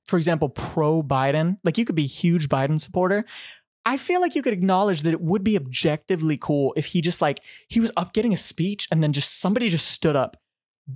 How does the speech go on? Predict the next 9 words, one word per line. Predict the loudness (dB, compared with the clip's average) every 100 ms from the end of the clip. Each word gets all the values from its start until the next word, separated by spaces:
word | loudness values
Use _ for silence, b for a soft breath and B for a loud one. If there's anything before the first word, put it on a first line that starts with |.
| -4
decked | -2 -2 0
out | 0 0
in | -2
a |
full | -4 0 0
leather | 2 2 2
outlet | 0 2 0 -2 b b
with | -2 0
a | 0